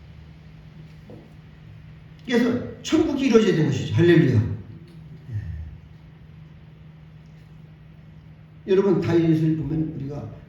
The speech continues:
그, 그분이 얼마나 이 영적으로 깊이 있는가를 우리가 알 수 있어요. 아들 압살롬이 자기를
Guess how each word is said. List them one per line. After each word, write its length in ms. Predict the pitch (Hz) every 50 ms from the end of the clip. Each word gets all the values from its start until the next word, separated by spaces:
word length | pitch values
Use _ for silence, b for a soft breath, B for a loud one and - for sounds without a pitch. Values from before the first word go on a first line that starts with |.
| - - - -
그, 280 | - - 151 143 135 -
그분이 520 | - 160 143 139 135 131 156 160 160 - - - - - - - - 113 107
얼마나 560 | 127 139 151 156 147 147 143 151 147 - - 143
이 340 | 135 135 127 123 113 107
영적으로 560 | 110 156 165 165 170 - 185 160 156 151 - -
깊이 320 | - - - - 160 151
있는가를 480 | 143 139 135 123 123 131 143 156 156 127
우리가 180 | 123 127 117
알 100 | 156 165
수 120 | 160 - 220
있어요. 520 | 175 - - 120 107 110 107 - 107 107 - - - - - - - - - - - - - - - - - - - - - - - - - -
아들 460 | - 147 160 170 190 190 190 185 185 -
압살롬이 500 | 165 160 - - 160 160 156 147 - -
자기를 540 | - 143 143 135 131 135 131 120 - - -